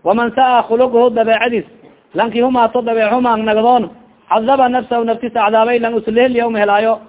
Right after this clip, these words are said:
cadaabi saxriira ka jare wa. Wa min wasaaya bacdu lakaabir,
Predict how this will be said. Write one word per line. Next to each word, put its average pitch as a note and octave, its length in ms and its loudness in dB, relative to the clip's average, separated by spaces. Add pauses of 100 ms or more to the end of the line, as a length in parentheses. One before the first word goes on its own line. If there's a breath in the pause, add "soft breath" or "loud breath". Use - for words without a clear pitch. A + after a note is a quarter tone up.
(140)
cadaabi A#3 420 0
saxriira A3 340 -2
ka G#3 80 -2
jare G#3 260 0
wa. F3 160 -2 (1120)
Wa F3+ 120 0
min A#3 160 -2
wasaaya A3 520 2
bacdu G#3+ 300 -2
lakaabir, G#3+ 560 0